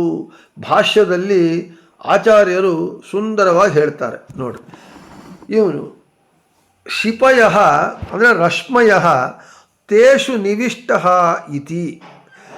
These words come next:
ಅಂದ್ರೆ ಶಿಪಯಃ ಅಂದ್ರೆ ಕಿರಣಗಳಲ್ಲಿ, ಕಿರಣಗಳು, ಕಿ-, ತೇಷು ಕಿರಣಗಳಲ್ಲಿ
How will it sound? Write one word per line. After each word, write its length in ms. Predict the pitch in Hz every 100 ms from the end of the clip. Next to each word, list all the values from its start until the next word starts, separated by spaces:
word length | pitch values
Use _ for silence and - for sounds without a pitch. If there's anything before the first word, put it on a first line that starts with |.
| - -
ಅಂದ್ರೆ 160 | 240 226
ಶಿಪಯಃ 560 | 220 220 254 247 214
ಅಂದ್ರೆ 800 | 226 214 202 214 247 185 190 214 - _ -
ಕಿರಣಗಳಲ್ಲಿ, 840 | 226 240 226 208 190 165 165 185 185 - - - - - _
ಕಿರಣಗಳು, 580 | 202 196 185 175 151 160 - - _ _
ಕಿ-, 100 | 254
ತೇಷು 800 | - _ 220 220 220 214 247 -
ಕಿರಣಗಳಲ್ಲಿ 1120 | 196 226 247 254 220 180 147 123 127 208 -